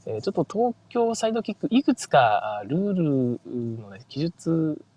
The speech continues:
の方に揺ら-、揺らぎというかですね、まあ、こういう風にしてくださいみたいな修正案が、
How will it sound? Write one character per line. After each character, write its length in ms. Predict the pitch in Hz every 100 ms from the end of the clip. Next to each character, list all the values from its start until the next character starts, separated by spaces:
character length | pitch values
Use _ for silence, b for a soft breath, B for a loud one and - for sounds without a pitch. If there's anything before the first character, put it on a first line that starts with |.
| _ _ _
の 120 | 160
方 260 | 151 165 143
に 140 | 113
揺 80 | 92
ら-、 140 | 123 127
揺 120 | 117
ら 120 | 160
ぎ 100 | 185
と 100 | 180
い 60 | 175
う 40 |
か 120 | -
で 100 | -
す 100 | -
ね、 120 | 85 -
ま 80 | -
あ、 20 |
こ 100 | -
う 40 | 151
い 40 |
う 40 |
風 120 | 160 147
に 240 | 113 107
し 80 | -
て 100 | 117
く 60 |
だ 80 | 117
さ 140 | 113 131
い 20 |
み 100 | 101
た 80 | -
い 20 |
な 80 | -
修 180 | -
正 200 | 160 180
案 140 | 139 92
が、 200 | 76